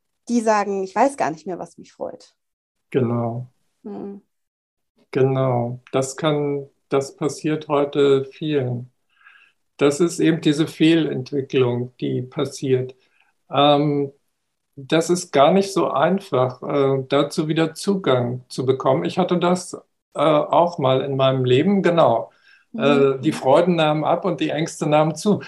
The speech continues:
Speaker 2: Ist ja auch sozusagen der gesellschaftlich vorgezeichnete Weg. Sozusagen, jetzt beginnt der Ernst des Lebens. Also das ist eigentlich schon das völlig falsche Modell, ja.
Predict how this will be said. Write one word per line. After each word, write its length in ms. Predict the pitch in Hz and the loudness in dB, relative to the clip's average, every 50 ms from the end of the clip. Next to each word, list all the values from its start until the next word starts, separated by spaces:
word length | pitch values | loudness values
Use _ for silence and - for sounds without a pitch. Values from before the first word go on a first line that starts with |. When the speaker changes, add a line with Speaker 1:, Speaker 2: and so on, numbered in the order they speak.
| - - - | -14 -6 -4
Speaker 2:
Ist 180 | 156 160 - 196 | -2 0 2 4
ja 160 | 175 151 151 | 4 6 6
auch 140 | 160 139 - | 4 2 2
sozusagen 720 | - 180 175 175 - 175 160 139 147 151 160 165 165 151 | 2 0 0 0 -2 -4 -2 0 0 0 0 0 0 -2
der 80 | 147 | -2
gesellschaftlich 800 | 147 151 135 135 143 151 156 - - 175 175 - 170 156 - - - | -2 -2 0 0 0 0 0 -2 -4 -4 -4 -2 -4 -4 -4 -6 -4
vorgezeichnete 1120 | - 160 151 160 156 156 156 - - - - - 156 156 147 - - 151 143 - - 147 156 | -2 0 2 2 2 0 -4 -8 -10 -8 -2 0 0 0 0 -2 -2 -4 -4 -4 -6 -6 -4
Weg. 340 | 202 233 233 190 - - - _ _ _ _ _ | -4 -4 -4 -4 -8 -10 -16 _ _ _ _ _
Sozusagen, 500 | - - 151 151 - - 151 147 151 147 | -2 0 0 0 0 0 0 2 4 4
jetzt 280 | 139 139 143 143 - - | 4 2 2 0 -4 -4
beginnt 340 | 156 143 147 147 156 151 165 | -2 0 0 0 0 0 -2
der 120 | 151 - | -2 -2
Ernst 400 | 123 139 143 156 156 - - - | 0 0 0 0 -2 -4 -6 -6
des 140 | 160 151 - | -6 -4 -2
Lebens. 640 | 170 170 190 214 240 156 120 110 104 - - - _ _ _ _ _ _ - | 0 0 0 0 0 -2 -4 -6 -6 -8 -12 -18 _ _ _ _ _ _ -6
Also 220 | - 147 135 170 | -2 0 2 2
das 240 | 151 131 170 185 180 | 4 4 2 2 2
ist 140 | 190 - - | 0 -2 -2
eigentlich 340 | - - 147 143 151 139 - | -2 -2 -2 -2 -2 -2 -2
schon 720 | - 156 151 156 156 151 147 147 147 139 147 156 156 147 135 | 0 2 2 4 4 2 2 0 -4 -4 -4 -2 -2 -2 0
das 220 | 151 143 139 - | -2 -4 -4 -4
völlig 380 | - - 156 151 175 170 175 - | -4 0 2 4 4 2 2 0
falsche 420 | - 165 151 156 151 151 - 170 | 0 2 2 2 2 0 -2 -2
Modell, 640 | 151 143 143 127 123 143 156 160 143 - - 131 131 | 0 0 0 2 2 2 2 4 2 2 2 0 -2
ja. 300 | 127 139 147 151 156 | -4 -4 -4 -4 -6